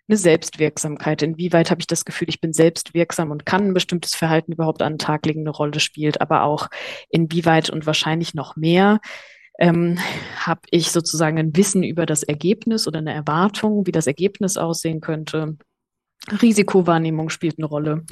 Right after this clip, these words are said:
Also inwieweit nehme ich überhaupt ein Risiko wahr bei dem Verhalten, was ich bisher zeige, ob ich das vielleicht ändern sollte, also zum Beispiel nichts tun, hinzu, ich werde aktiv. Ähm, und wenn ich die Intention habe, heißt das überhaupt noch nicht, dass ich mich eben dementsprechend verhalte.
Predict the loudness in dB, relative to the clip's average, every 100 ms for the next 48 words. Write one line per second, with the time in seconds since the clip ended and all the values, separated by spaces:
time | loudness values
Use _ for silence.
0 | -14 -14 -4 -2 0 0 0 0 2 2
1 | 2 2 0 0 0 2 0 2 2 2
2 | -2 -4 -4 -4 -4 -4 -6 -6 -8 0
3 | 2 0 -2 -4 0 2 4 4 4 4
4 | -2 -14 -16 -14 -10 -8 -8 -8 -4 -2
5 | -2 -2 0 0 2 2 2 0 -2 -4
6 | -6 -6 -6 -2 2 2 0 -8 -4 0
7 | 0 -2 _ _ _ 4 4 4 0 -2
8 | -2 -2 0 -2 -4 -4 -6 -6 -10 -10
9 | -8 -10 -12 -16 -2 2 2 2 -2 -2
10 | 2 4 4 4 2 -4 -6 -4 -2 0
11 | 0 2 2 0 -4 -4 -8 -4 0 2
12 | 0 -2 -4 -4 -4 -4 -4 -6 -6 -4
13 | -6 -4 -4 -4 -6 -6 -8 -6 -4 2
14 | 2 0 -6